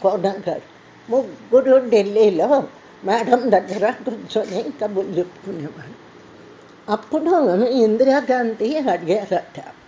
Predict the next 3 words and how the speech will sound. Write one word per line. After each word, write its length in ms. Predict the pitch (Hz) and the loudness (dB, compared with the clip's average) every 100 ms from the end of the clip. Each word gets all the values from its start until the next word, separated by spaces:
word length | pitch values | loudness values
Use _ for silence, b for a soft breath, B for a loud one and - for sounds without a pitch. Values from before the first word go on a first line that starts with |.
| - - - | -20 -20 -8
కోన 420 | 233 262 226 196 | -2 -2 -2 -2
గారు 400 | 165 139 - - - - - - - 214 | -2 -4 -18 -20 -20 -20 -20 -20 -10 -4
ఏమని, 720 | 254 247 240 226 233 208 | -2 0 2 2 2 -2